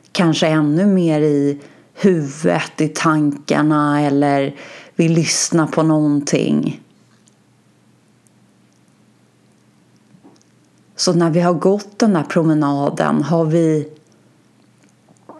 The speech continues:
varit medvetna hela tiden om alla våra handlingar som har utförts för att ta oss från ett ställe till ett annat?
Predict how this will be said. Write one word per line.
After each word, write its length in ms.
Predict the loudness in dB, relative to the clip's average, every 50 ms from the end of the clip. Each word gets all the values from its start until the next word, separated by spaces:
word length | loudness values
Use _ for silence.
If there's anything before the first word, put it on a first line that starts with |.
| -20 -20 _ _ _ -20 -20 _ _ _ _ _ _ _ -10 _
varit 580 | -2 0 2 2 2 2 2 0 -2 0 2 2
medvetna 880 | 4 4 4 2 0 0 0 0 0 2 2 0 -2 -2 -2 -2 0
hela 320 | 2 2 2 2 2 0 -2
tiden 500 | -2 0 0 0 0 0 0 0 2 2
om 420 | 2 2 2 0 0 -2 -6 -12 -20 -20 -20 -20 -20 -20 -20 -20 -20 -20 -20 _ _ -20 -8 -4
alla 520 | -2 0 0 0 0 0 0 0 0 0
våra 560 | 0 0 0 0 0 0 0 0 -2 -2 -4 -6 -10 -20 -20 _ _ _ _ _ -10
handlingar 1120 | -4 -2 0 2 2 2 2 0 0 0 0 0 0 2 2 2 0 0 0 0 -2 -2
som 240 | 0 0 0 2 2
har 80 | 2
utförts 1120 | 2 0 0 -2 -4 -6 -6 -4 -2 -2 0 -2 -4 -4 -6 -8 -8 -8 -8 -10 -12 -16 _ _ _ _ _ _ _ _
för 160 | -8 -4 -2
att 160 | -2 -2 -2 -2
ta 220 | 0 0 0 0
oss 280 | 0 -2 -2 -4 -4 -4
från 240 | -4 -2 0 0
ett 220 | 0 -2 -4 -6 -6
ställe 400 | -6 -4 -2 -2 -2 -2 -4 -4
till 180 | -4 -4 -6
ett 120 | -4 -4 -4
annat? 640 | -2 -2 -2 -4 -4 -4 -6 -8 -10 -14 -20 -20